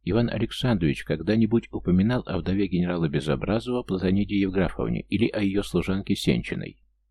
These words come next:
Кайдановский задумался, повесив голову. Потом скинул ее, убрал прядь волос, закрывавшую правый глаз, и произнес: «Никогда». Больше говорить с Зиновием Феофилактовичем было не о чем,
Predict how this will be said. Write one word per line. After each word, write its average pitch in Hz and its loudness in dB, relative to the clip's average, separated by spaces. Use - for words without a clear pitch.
Кайдановский 82 0
задумался, 117 2
повесив 90 0
голову. 62 -4
Потом 175 2
скинул 139 -2
ее, 113 2
убрал 104 0
прядь 80 -2
волос, 71 -4
закрывавшую 78 -2
правый 60 -4
глаз, 107 -4
и - -10
произнес: - -6
«Никогда». - -6
Больше 104 2
говорить 107 0
с 82 -8
Зиновием 104 4
Феофилактовичем 104 -2
было 95 0
не 101 6
о 69 4
чем, - -8